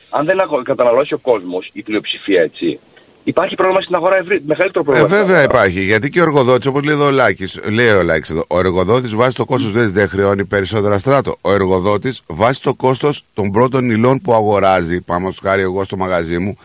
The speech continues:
Speaker 2: θα κάνω κάποιες αυξήσεις
Speaker 1: Ναι.
Speaker 2: για να μπορέσω να, να μην μπω μέσα
Speaker 1: Ε,
Speaker 2: από τις
Speaker 1: βέβαια,
Speaker 2: πρώτες
Speaker 1: να
Speaker 2: ύλες.
Speaker 1: ανταπεξέλθεις. Να ανταπεξέλθεις και να,
Speaker 2: Ε, βέβαια.
Speaker 1: για, για την μετακύληση αυτή, την αύξηση των πρώτων
Speaker 2: Γι' αυτό
Speaker 1: υλών
Speaker 2: είναι
Speaker 1: σου.
Speaker 2: τροχός αυτό,
Speaker 1: Αλλά
Speaker 2: είναι
Speaker 1: υπάρχει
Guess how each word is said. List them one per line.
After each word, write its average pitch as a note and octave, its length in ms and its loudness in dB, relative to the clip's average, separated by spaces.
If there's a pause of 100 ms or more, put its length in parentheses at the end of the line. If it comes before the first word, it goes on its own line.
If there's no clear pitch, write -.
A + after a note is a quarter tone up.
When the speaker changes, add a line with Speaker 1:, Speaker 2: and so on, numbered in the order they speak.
(280)
Speaker 2:
θα A2 120 -6
κάνω C#3+ 220 0
κάποιες C#3+ 260 -2
αυξήσεις C3 340 -4
Speaker 1:
Ναι. C#3 60 -4
Speaker 2:
για C3+ 120 0
να C3+ 80 2
μπορέσω C#3 340 0
να, C#3+ 260 0 (320)
να D3 180 0
μην E3+ 140 0
μπω E3+ 180 2
μέσα F3+ 260 2
Speaker 1:
Ε, - 20 4
Speaker 2:
από F3+ 140 0
τις F3 100 -2
Speaker 1:
βέβαια, F#3+ 160 2
Speaker 2:
πρώτες F#3 180 0
Speaker 1:
να F#3+ 60 2
Speaker 2:
ύλες. D#3+ 160 4
Speaker 1:
ανταπεξέλθεις. - 640 -6 (180)
Να D3 80 2
ανταπεξέλθεις D#3 520 0
και F3+ 100 -4
να, E3 60 2
Speaker 2:
Ε, D#3 60 0 (380)
βέβαια. F3+ 140 4
Speaker 1:
για, A#2 100 4
για C#3+ 160 4
την C#3 140 -10
μετακύληση E3+ 460 -2
αυτή, - 320 0 (160)
την D3 120 4
αύξηση D#3+ 240 -2
των C#3+ 320 2 (120)
πρώτων C#3+ 160 2
Speaker 2:
Γι' C3 40 4
αυτό D3 120 4
Speaker 1:
υλών F3+ 160 4
Speaker 2:
είναι D#3+ 100 4
Speaker 1:
σου. C#3+ 60 -2
Speaker 2:
τροχός A#2 440 2
αυτό, F#2+ 200 0
Speaker 1:
Αλλά F#2+ 100 4
Speaker 2:
είναι - 140 4
Speaker 1:
υπάρχει B2+ 80 0